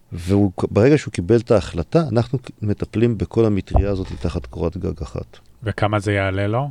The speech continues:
Speaker 2: אפרופו, הזכרת כבר, אה, את ההיבט הכלכלי של העניין.
Speaker 1: אני אוהב להגיד שקבורה בחינם ושריפת גופות הם פחות או יותר שווי ערך בסדרי גודל שלהם. כי, כי אתה מוציא אלפי שקלים רבים על מצבה, ואתה מוציא עוד, אה, שקלים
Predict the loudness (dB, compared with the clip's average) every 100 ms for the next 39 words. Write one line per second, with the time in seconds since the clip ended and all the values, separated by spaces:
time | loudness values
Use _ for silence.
0 | -8 -6 -6 -2 0 0 -2 -4 -4 -6
1 | -8 -6 -6 -6 -6 -6 -4 -6 -10 -20
2 | -14 -10 -4 -2 0 0 0 0 2 2
3 | 2 2 2 0 2 2 2 0 2 4
4 | 6 6 6 6 6 4 6 4 2 2
5 | 2 0 -6 -6 -2 -2 2 4 6 6
6 | 6 4 2 0 0 2 4 4 4 0
7 | -2 -2 -2 0 0 0 0 4 4 4
8 | 0 0 2 4 4 4 4 2 2 0
9 | 2 2 4 2 2 2 0 -2 -2 -2
10 | 0 2 0 0 -4 -6 -6 -4 -6 -10
11 | -16 _ -8 -4 0 0 -2 -4 -10 -20
12 | _ -20 0 2 2 4 6 6 6 4
13 | 4 2 4 4 4 4 4 4 4 2
14 | 2 0 4 4 4 0 0 -2 -2 0
15 | 2 2 2 2 4 6 4 0 0 2
16 | 2